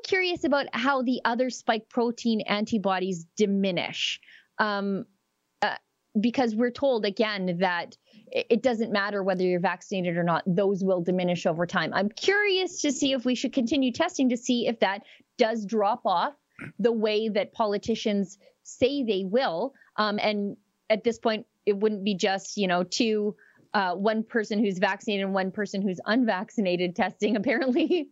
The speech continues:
we're both naturally immune. Um, just to see how that, uh, drops off in, uh, different people,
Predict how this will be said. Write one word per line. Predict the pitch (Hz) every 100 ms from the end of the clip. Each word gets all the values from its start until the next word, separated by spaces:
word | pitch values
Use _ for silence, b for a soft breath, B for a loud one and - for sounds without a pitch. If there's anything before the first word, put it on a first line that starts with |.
| 226
we're | 262 247 247
both | 233 240
naturally | 226 214 220 240 214
immune. | 208 226 226 214 226 B B
Um, | - 233 240 220 220
just | 254 247 269
to | 247
see | 254 233
how | 240 214
that, | 202 - -
uh, | 202
drops | 190 220 214 226
off | 202 202
in, | - 190 180
uh, | 175 170 165
different | 175 220 202 175
people, | 226 220 202 185 185